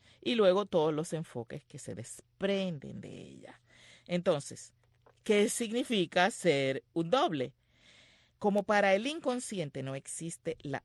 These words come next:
dualidad, lo que vamos a heredar son programas. Estas vivencias, conflictos, creencias, enfermedades, conductas,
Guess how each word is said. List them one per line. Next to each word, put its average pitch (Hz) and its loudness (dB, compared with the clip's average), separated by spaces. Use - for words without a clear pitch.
dualidad, 151 -4
lo 143 -8
que 143 -4
vamos 156 -2
a 294 -4
heredar 220 -4
son 143 -12
programas. - -16
Estas 175 -2
vivencias, 160 0
conflictos, 160 -6
creencias, 139 -6
enfermedades, 131 -4
conductas, 139 -8